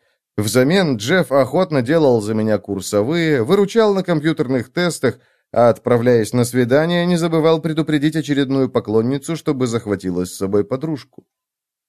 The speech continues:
После выпуска наши пути разошлись. Пока я мотался на древнем ремонтнике между орбитальными станциями, Джефф стремительно делал карьеру. Второй пилот межпланетника, первый пилот, капитан.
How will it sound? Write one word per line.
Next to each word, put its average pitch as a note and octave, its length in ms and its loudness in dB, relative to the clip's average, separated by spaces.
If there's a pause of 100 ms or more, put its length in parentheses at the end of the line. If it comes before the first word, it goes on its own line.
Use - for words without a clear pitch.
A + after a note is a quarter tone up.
(120)
После B2+ 320 2
выпуска G#2+ 460 -2
наши G#2 280 0
пути G2 280 -4
разошлись. D#2 580 -8 (280)
Пока C#3 220 2
я G#3 120 4
мотался F#3 480 2
на E3 100 4
древнем D#3 460 2
ремонтнике C#3+ 580 0
между B2+ 300 2
орбитальными B2 640 2
станциями, D#3 760 0
Джефф B2 460 -2
стремительно C3 720 0
делал G2+ 380 0
карьеру. E2 560 -6 (340)
Второй A#2 460 2
пилот G#2+ 400 2
межпланетника, G2+ 1040 -4 (120)
первый A#2 440 4
пилот, F2+ 420 -4
капитан. A2+ 720 0